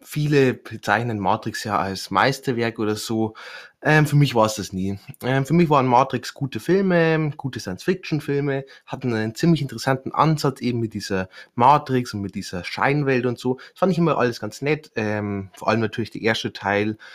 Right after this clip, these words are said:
größtenteils durch die Effekte berühmt wo-, geworden. Und ja, muss man sagen, die Effekte für neunzehnhundertneunundneunzig waren überragend. Sehr coole Kampfchoreografien und insgesamt einfach ein sehr cooler Stil.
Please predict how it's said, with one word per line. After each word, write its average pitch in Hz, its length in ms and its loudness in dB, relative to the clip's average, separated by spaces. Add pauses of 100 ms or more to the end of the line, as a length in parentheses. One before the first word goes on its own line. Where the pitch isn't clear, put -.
(280)
größtenteils 104 640 -2
durch 104 200 -6
die 98 100 -6
Effekte - 380 -4
berühmt 127 400 -2
wo-, 110 260 0
geworden. 110 480 0
Und 113 240 -2
ja, 113 160 4
muss 151 160 0
man 120 80 -4
sagen, 120 300 4
die 110 60 0
Effekte 120 480 -2
für 110 160 -6
neunzehnhundertneunundneunzig 110 920 0
waren 98 160 0
überragend. 110 680 2 (300)
Sehr 135 200 0
coole 135 320 -2
Kampfchoreografien 117 1120 -4 (300)
und 131 100 -2
insgesamt 120 480 -2
einfach 113 240 -2
ein 110 60 -4
sehr 110 160 -6
cooler 113 300 -2
Stil. 123 500 0